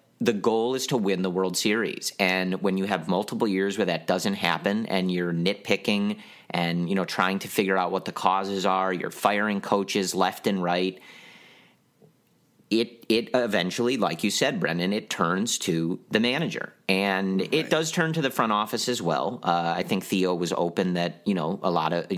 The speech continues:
Speaker 1: basically everything that happens on the baseball field falls under his purview. Um, but I think, you know, now we're in that point where it's like,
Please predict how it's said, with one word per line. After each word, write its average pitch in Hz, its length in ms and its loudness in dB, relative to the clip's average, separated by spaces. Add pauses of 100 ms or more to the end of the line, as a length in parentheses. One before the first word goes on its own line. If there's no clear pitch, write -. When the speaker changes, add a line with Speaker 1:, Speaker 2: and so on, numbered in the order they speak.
(140)
Speaker 1:
basically 92 440 0
everything 87 320 0
that 85 100 -2
happens 87 340 0
on 82 100 -4
the 80 60 -2
baseball 90 340 0
field 82 320 -2
falls 82 420 0
under 85 260 0
his 87 240 -2
purview. 85 540 -2 (420)
Um, 85 600 -2 (360)
but 98 520 -2 (420)
I 101 140 2
think, 110 460 -2
you 120 60 0
know, 151 100 0
now 95 280 2
we're 123 120 -2
in 98 160 -2
that 131 200 -2
point 98 320 -2
where 104 100 2
it's 95 180 -4
like, 90 400 -2